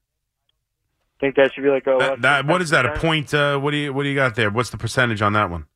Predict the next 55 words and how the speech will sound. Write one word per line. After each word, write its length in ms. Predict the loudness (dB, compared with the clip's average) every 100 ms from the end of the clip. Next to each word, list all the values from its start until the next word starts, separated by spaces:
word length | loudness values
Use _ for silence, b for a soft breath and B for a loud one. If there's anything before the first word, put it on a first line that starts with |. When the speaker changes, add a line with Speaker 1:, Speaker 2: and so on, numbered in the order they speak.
| _ -8
Speaker 1:
I 120 | -6
think, 300 | -4 -6 2
uh, 120 | 2 4
when 120 | 2
I 80 | 0
put 220 | 0 0
it 100 | 2
in, 140 | 2
it, 240 | 0 -2 -6
it 80 | -6
was, 120 | -2
like, 180 | -2 2
right 160 | 4
off 160 | 4 2 -2
the 80 |
bat. 260 | -2 2 2
It 120 | 2
was, 120 | -2
like, 120 | -6 -8
an 100 | -6
eight 160 | -8 -8
percent. 360 | -10 -4 -4 -4
It's 100 | -4
probably 260 | 2 4 2
changed 360 | -4 -6 -6
by 140 | -6 -6
now. 160 | -8 -10 -2
Now 160 | 2
Speaker 2:
Yeah, 80 | 4
Speaker 1:
more 80 | 2
Speaker 2:
it's 100 | 0
Speaker 1:
people 100 | 0
Speaker 2:
probably, 140 | 0 0
Speaker 1:
get 40 | -2
Speaker 2:
it's 60 | -4
Speaker 1:
it. 140 | -4
Speaker 2:
probably 220 | -2 -2 -2
less 200 | -4 -6
than 140 | -6
that. 200 | -6 -6
But 140 | -6 -2
all 160 | 2
right. 220 | 2 0
So 100 | -2
what 80 | -4
do 60 | -4
you, 80 | -4
you 100 | -2 0
got 80 | 2
anything 220 | 0 2
on 100 | 2
Speaker 1:
Oh. 80 | 4
Speaker 2:
Ohtani 420 | 4 2 2 0
or, 260 | 0 -2 -2
or 380 | -2 2 2 0